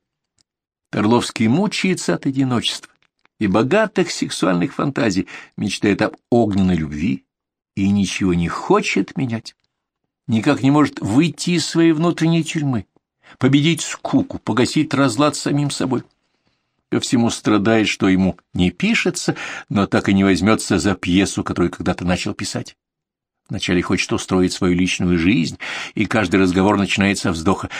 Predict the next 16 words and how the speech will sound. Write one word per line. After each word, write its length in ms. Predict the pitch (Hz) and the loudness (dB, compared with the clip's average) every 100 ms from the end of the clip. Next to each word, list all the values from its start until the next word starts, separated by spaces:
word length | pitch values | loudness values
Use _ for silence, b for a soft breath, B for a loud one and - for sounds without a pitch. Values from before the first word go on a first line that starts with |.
| B | B
«Настроение 800 | - 151 - 208 247 117 - 107 | -2 -2 0 0 2 0 0 -2
хреновое». 520 | - 196 87 87 151 _ _ _ _ _ _ _ _ _ _ _ _ - | -2 0 2 0 -2 _ _ _ _ _ _ _ _ _ _ _ _ 0
«Очень 420 | 107 - 113 101 | 0 2 2 2
точно», — 540 | 131 165 - 165 139 _ _ _ | 2 2 2 -2 -2 _ _ _
сказал 380 | - - 107 | -6 0 2
Шульжик, — 440 | 117 - 85 87 - B B _ | 2 0 0 0 -4 B B _
«Марк 340 | 113 156 135 | 0 2 2
живет 380 | 95 123 147 - | 2 4 2 0
в 100 | - | -2
вечной 480 | 113 135 - - 127 | 2 2 2 0 0
мерзлоте». 600 | 123 101 87 95 - 107 _ _ _ _ _ _ _ _ _ _ _ _ | 2 2 2 -2 -2 -8 _ _ _ _ _ _ _ _ _ _ _ _
А 60 | 151 | 0
я 160 | 185 | 2
злюсь 500 | 160 113 123 123 - | 0 0 2 2 0
на 80 | 101 | -4
него, 320 | 87 82 78 | -2 -2 -4